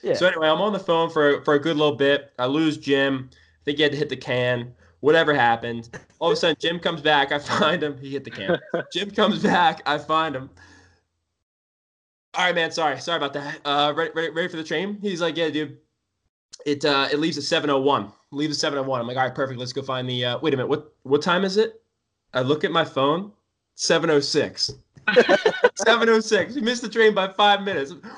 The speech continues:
Speaker 2: We're like, we look at each other. "Oh shit." <laughs> We run down as fast as we can to the, to the platform. Look left, look right. No train.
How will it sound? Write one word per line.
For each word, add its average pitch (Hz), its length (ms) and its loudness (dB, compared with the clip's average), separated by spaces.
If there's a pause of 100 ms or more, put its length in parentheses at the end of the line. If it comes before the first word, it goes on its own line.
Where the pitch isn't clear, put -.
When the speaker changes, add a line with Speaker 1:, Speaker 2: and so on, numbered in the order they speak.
Speaker 2:
We're 208 100 0
like, 214 240 -2
we 220 60 -2
look 226 160 -4
at 247 60 -4
each 233 100 -2
other. 202 240 -2 (640)
"Oh 370 220 2
shit." - 520 0 (140)
<laughs> 311 100 -6
We 262 160 -2
run 226 440 0
down 220 420 0
as 208 240 -2
fast 214 400 -2
as 220 120 -8
we 220 180 -4
can 165 380 -2 (380)
to 202 120 -2
the, 170 420 -2
to 214 80 -4
the 180 80 -2
platform. 160 680 0 (220)
Look 165 200 0
left, 165 240 2
look 156 180 -4
right. 151 300 0 (320)
No 160 180 -2
train. 135 400 -4